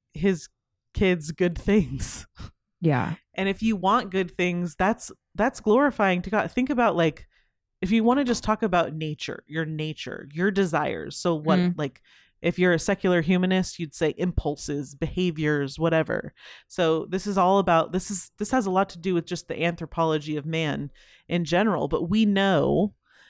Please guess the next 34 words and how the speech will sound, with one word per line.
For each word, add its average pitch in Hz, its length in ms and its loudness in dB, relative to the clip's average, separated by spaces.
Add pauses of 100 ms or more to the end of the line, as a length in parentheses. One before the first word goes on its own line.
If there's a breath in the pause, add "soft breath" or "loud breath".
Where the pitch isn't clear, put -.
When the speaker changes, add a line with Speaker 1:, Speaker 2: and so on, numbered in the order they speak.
(160 soft breath)
Speaker 1:
that 156 180 2
man 170 400 2
is 165 180 2
not 156 260 2
just 180 260 0
fizzing 180 420 2
chemicals 160 680 2
and 165 100 -2
impulses. 139 800 -4 (320 loud breath)
We 202 180 2
know 196 460 4
that 147 160 0
actually 175 420 -2
a 160 60 0
huge 214 640 -4
part 180 240 0
of 165 100 -4
who 190 220 -4
man 175 340 -4
is, 143 440 -6 (180)
is 180 380 2
his 151 200 -6
desires. 139 800 -8 (400 soft breath)
His 170 220 -2
desires 156 540 0
one 160 240 0
way 202 340 0 (240)
or 151 180 -2
the 147 160 -4
other. - 360 -10 (720 soft breath)
And 185 180 0
God 220 220 2
is 269 160 0
glorified 214 800 2